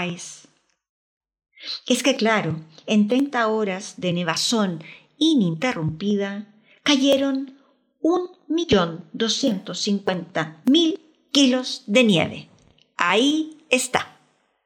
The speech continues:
Veintidós metros cúbicos. Que se dice pronto, ¿eh?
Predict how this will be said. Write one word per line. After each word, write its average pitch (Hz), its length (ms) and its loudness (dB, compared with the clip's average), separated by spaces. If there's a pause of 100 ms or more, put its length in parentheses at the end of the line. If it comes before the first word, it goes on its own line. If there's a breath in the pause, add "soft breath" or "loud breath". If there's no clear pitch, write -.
(420 loud breath)
Veintidós 233 960 0
metros 220 500 0
cúbicos. - 760 -8 (420)
Que 156 100 0
se 151 120 -2
dice 160 200 -4
pronto, 156 400 -2
¿eh? 180 200 -8